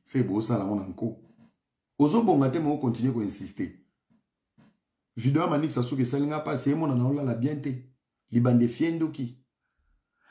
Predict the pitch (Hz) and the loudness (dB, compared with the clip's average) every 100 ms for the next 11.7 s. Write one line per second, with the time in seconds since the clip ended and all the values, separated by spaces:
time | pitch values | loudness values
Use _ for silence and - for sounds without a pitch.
0 | - - 131 190 165 160 202 - 147 135 | -20 0 4 4 4 2 0 0 -2 -2
1 | 135 131 131 135 165 180 160 135 120 - | 0 2 2 2 0 -2 -2 -2 -2 -2
2 | 117 151 147 143 143 120 107 101 98 95 | -2 -2 -2 -2 0 2 2 0 -2 -2
3 | 92 92 90 - _ _ _ _ _ 104 | -4 -6 -10 -16 _ _ _ _ _ -6
4 | 107 - 110 143 160 - - _ _ _ | -4 -2 0 2 0 -4 -20 _ _ _
5 | _ _ _ 92 95 104 98 120 117 101 | _ _ _ -8 -4 -4 0 2 2 2
6 | 117 104 110 117 156 127 117 131 131 127 | 4 4 2 2 2 0 2 4 2 0
7 | 120 127 120 104 98 92 123 135 135 113 | 0 0 -2 -4 -6 -4 -4 -2 -4 -6
8 | 110 113 107 95 101 127 117 - _ _ | -4 -2 -2 0 2 2 0 -6 _ _
9 | _ _ _ _ _ _ _ - 101 104 | _ _ _ _ _ _ _ -4 0 0
10 | 92 98 117 135 120 113 127 - 104 110 | 0 2 4 4 2 2 0 0 0 0
11 | 113 135 123 139 123 - | 0 0 0 -2 -2 -8